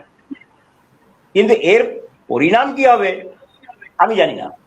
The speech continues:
এবং সোফিয়া যেটা বলেছিল যে রাহুল গান্ধী আজকে কিন্তু খুব স্ট্রং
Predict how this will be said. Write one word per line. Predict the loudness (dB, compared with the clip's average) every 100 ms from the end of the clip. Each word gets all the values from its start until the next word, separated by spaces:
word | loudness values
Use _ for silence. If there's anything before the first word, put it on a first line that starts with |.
| _ -10 -10 _ _ _ _ -2
এবং | 2 4 4 4
সোফিয়া | 2 2 2 2
যেটা | 2 2
বলেছিল | 2 0 -2 -2 0
যে | 0
রাহুল | 2 2 2 2
গান্ধী | 2 2 2
আজকে | 2 2 -2
কিন্তু | -2 -2 -2
খুব | 2 2 4 2
স্ট্রং | -2 -10 0 2 4 2 0 -6